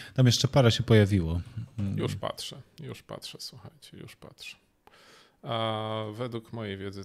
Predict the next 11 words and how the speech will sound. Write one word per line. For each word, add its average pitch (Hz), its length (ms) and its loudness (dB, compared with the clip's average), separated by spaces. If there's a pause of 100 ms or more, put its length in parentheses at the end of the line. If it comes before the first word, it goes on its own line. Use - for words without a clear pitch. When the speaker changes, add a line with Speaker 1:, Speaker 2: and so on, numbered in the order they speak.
Speaker 2:
na 101 180 -8
razie 95 260 -8
nie 104 220 -10
ma 98 160 -10
tej - 240 -14
dobrej 104 280 -12
odpowiedzi, 226 300 -12
ale 165 160 -8
już 110 140 -8
sobie 104 380 -6 (240)
przewijamy. 98 720 -10